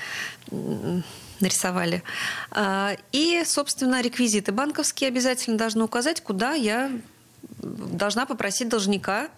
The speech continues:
внести деньги. Вот. Вы это направляете через сайт Федеральной нотариальной палаты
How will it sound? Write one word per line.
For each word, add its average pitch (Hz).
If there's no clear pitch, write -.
внести 208
деньги. 147
Вот. 175
Вы 269
это 311
направляете 247
через 285
сайт 262
Федеральной 214
нотариальной 196
палаты 180